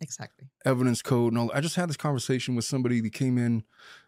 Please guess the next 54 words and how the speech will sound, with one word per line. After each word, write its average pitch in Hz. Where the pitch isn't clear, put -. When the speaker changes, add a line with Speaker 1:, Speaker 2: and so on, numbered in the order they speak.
Speaker 2:
yesterday. 131
He's 107
like, 123
"Okay, -
I 127
wanna 143
Speaker 1:
Mm-hmm. 147
Speaker 2:
bring 147
him 143
up 143
for 143
contempt 131
about 127
he 131
was 123
drinking 139
and 120
about 127
all 139
these 127
things." 113
Uh, 139
he, 139
on 123
four 214
Speaker 1:
Yeah. 208
Speaker 2:
separate 202
occasions, 143
he -
was 113
drinking 160
in 156
front 156
of 151
the 120
kids. 113
Like, 110
"Okay, 143
well, 127
what 123
is 135
your 139
Speaker 1:
How? 156
Speaker 2:
evidence?" 127
Speaker 1:
Mm-hmm. 220
Speaker 2:
"Well, 190
my 135
sister-in-law 135
said 117
that 113
he 135
was," 120
Speaker 1:
Uh. 110
Speaker 2:
okay, 123